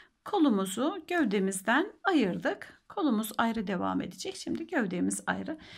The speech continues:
Şöyle arkamızı görelim. Bakınız arkasında da modelimizi şu şekilde yerleştirdik. Evet, şimdi ön kısmından örmeye devam edelim. Evet,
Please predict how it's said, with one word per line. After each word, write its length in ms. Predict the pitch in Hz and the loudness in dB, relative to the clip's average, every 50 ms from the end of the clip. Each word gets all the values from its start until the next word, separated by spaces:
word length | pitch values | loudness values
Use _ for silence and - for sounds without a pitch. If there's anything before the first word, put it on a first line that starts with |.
| - - - | -20 -14 -12
Şöyle 320 | - - 415 381 320 - | -10 -6 -4 -2 0 2
arkamızı 500 | - 320 311 - - 220 202 196 190 196 | 2 0 0 -2 -2 -2 -2 -2 -4 -4
görelim. 440 | 185 190 185 - - - - 269 269 | -4 -4 -4 -4 -4 -2 0 0 0
Bakınız 380 | 269 - - 269 330 - - 392 | 0 -2 -4 -6 -6 -6 -4 -4
arkasında 640 | 359 311 - - 196 - - - 196 - - 185 | -4 -4 -4 -4 -4 -4 -2 0 0 0 -2 -2
da 80 | - 330 | -4 -6
modelimizi 720 | 381 403 339 226 208 190 185 185 190 196 - - - 370 - - - - - - - - | -4 -2 -2 -2 0 0 0 0 0 0 -2 -4 -6 -8 -10 -12 -20 -20 -20 -20 -20 -16
şu 160 | - - 370 | -10 -8 -6
şekilde 480 | - - - 214 - - 226 226 - 381 | -4 -4 -4 -4 -4 -2 -2 -2 -2 0
yerleştirdik. 1000 | 403 403 392 339 285 233 190 180 - - - - - - - - 214 - - - | 0 2 2 2 2 2 2 0 0 -2 -4 -4 -6 -8 -8 -8 -12 -10 -6 -2
Evet, 300 | 370 285 196 185 208 - | 0 0 0 0 -2 -4
şimdi 500 | - - - 403 269 190 160 202 285 320 - - - - - - - - - - _ - - - | -4 -2 2 4 4 4 4 0 -4 -6 -8 -12 -16 -20 -20 -20 -20 -20 -20 -20 _ -8 -2 -2
ön 180 | 381 403 415 | 0 0 -2
kısmından 800 | 381 - - 254 - - 214 214 233 262 269 269 330 381 381 403 - - | -2 -2 0 0 0 0 0 2 4 4 4 4 4 2 0 -4 -2 2
örmeye 460 | 359 339 311 240 214 233 294 339 320 | 2 4 4 4 2 2 2 2 2
devam 340 | 320 285 277 294 302 294 269 | 2 2 2 4 4 4 4
edelim. 380 | 226 170 170 160 165 170 - - - _ - | 2 2 -2 -4 -6 -8 -10 -14 -16 _ 0
Evet, 220 | 392 381 339 330 | 2 2 2 0